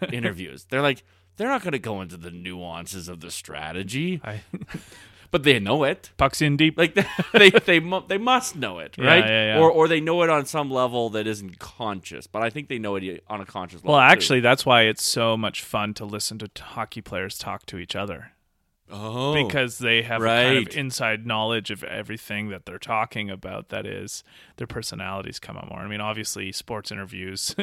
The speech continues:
Speaker 1: <laughs> mid-game are so stupid 'cause
Speaker 2: <laughs>
Speaker 1: these guys are just, like, so exhausted.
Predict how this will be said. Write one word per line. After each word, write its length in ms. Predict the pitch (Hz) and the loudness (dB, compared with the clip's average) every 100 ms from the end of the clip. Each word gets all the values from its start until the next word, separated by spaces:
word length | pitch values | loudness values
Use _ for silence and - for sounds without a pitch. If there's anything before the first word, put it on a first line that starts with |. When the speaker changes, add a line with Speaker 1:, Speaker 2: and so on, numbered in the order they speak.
| - | -8
Speaker 1:
<laughs> 200 | - - | -18 -8
mid-game 520 | 131 110 - 107 104 | -4 -4 -2 0 0
are 60 | 95 | -4
so 160 | - | -8
stupid 560 | 92 - 107 101 98 92 | -6 -6 -6 -8 -8 -8
'cause 300 | 123 - - - | -6 -6 -8 -12
Speaker 2:
<laughs> 140 | - - | -20 -16
Speaker 1:
these 120 | - | -4
guys 280 | 131 113 113 | 0 0 -2
are 60 | |
just, 240 | 107 117 - | -6 -6 -6
like, 160 | 104 | -8
so 480 | - - - 113 110 | -4 -2 0 0 0
exhausted. 960 | 104 98 95 92 104 - - 92 110 | -2 -8 -8 -2 -2 -2 -6 -8 -8